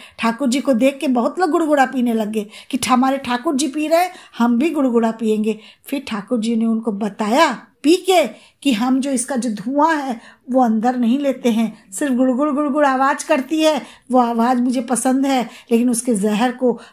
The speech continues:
हम नहीं अंदर लेते हैं, वो बाहर ही निकालते हैं। लेकिन हम लोग बस ठाकुर जी को पीते देख लिए, बस मुझे भी पीना है।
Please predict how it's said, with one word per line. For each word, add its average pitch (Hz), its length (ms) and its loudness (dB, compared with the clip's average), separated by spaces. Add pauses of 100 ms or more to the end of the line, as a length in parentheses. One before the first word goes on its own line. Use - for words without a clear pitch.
हम 233 100 2
नहीं 240 320 2
अंदर 302 260 0
लेते 294 380 0
हैं, 285 260 -2 (200)
वो 254 100 4
बाहर 208 420 0
ही 320 100 0
निकालते 233 480 0
हैं। 220 260 -2 (220)
लेकिन 370 460 2 (220)
हम 285 200 4
लोग 294 320 0 (240)
बस 262 180 0
ठाकुर 220 320 -2
जी 233 120 0
को 240 100 0
पीते 254 420 0
देख 262 300 0
लिए, 370 280 2 (280)
बस 233 260 2
मुझे 240 300 2
भी 285 140 -2
पीना 247 320 0
है। 226 260 -2